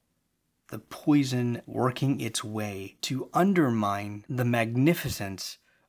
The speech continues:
of such an incredible saint. So how has he been hijacked? Well, in the same way that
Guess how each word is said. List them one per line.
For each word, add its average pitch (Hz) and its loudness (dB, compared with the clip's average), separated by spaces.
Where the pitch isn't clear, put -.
of 113 -4
such - -4
an 120 -2
incredible 110 -2
saint. - -6
So - 2
how 180 2
has 185 0
he 175 -2
been 135 0
hijacked? 110 -4
Well, 156 0
in 143 2
the 143 4
same 214 4
way 147 2
that 113 -4